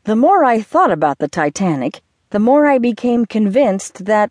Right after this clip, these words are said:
perhaps the Anthem of the Seas was destined to become the twenty-first century's version of it.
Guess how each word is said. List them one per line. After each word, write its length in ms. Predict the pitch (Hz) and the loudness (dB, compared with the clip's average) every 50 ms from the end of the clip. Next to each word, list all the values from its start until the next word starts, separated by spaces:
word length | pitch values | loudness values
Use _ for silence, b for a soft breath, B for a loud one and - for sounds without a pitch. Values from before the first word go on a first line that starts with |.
| _ _ - | _ _ -8
perhaps 600 | - 220 226 214 214 285 349 381 - - - - | -4 -2 -2 -2 -2 -2 -2 -4 -6 -10 -12 -6
the 180 | - 294 285 262 | -2 -2 0 0
Anthem 400 | 262 254 269 262 - 269 254 247 | 0 0 0 0 0 0 2 2
of 160 | 240 233 220 | 0 0 0
the 120 | 226 240 | 0 -2
Seas 380 | 220 - 262 254 247 247 214 214 | 0 0 0 0 0 0 0 0
was 320 | 214 233 240 233 226 214 | 0 0 2 0 0 -2
destined 600 | 202 196 240 254 254 - - - 240 240 226 - | -2 0 0 0 0 -2 -4 -2 -2 -2 -2 -2
to 80 | - 226 | -4 -4
become 460 | 214 240 220 - - 233 233 247 240 | -4 -4 -4 -2 0 0 0 0 0
the 220 | 220 226 220 220 208 | 0 0 0 0 -2
twenty-first 720 | - - 240 233 233 247 226 - 226 226 220 - - - - | -2 -4 -2 -2 0 -2 -2 0 0 0 0 -2 -4 -8 -4
century's 580 | - 214 208 208 - 226 214 226 226 233 208 | -2 0 0 0 -2 -4 -2 0 0 -2 -2
version 460 | 190 180 208 277 339 285 190 147 135 131 | -2 0 0 2 2 0 0 0 -2 -2
of 160 | 127 - - | -2 -4 -6
it. 180 | 67 - - | -10 -10 -14